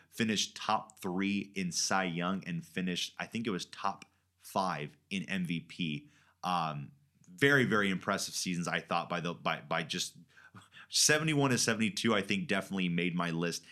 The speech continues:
He had E R As below three, and he had wins above twenty-two. So he was just a workhorse in seventy-one, seventy-two,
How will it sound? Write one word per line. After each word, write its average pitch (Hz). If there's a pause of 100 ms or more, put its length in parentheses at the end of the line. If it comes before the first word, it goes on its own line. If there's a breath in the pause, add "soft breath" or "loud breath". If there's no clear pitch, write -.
(120)
He 117
had 98
E 104
R 98
As 98
below 90
three, 92 (180 loud breath)
and 95
he 90
had 85 (400)
wins 95 (100)
above 90 (200)
twenty-two. 85 (200)
So 101 (180 loud breath)
he 175
was 127
just 120
a 110
workhorse 92
in 92
seventy-one, 87
seventy-two, 85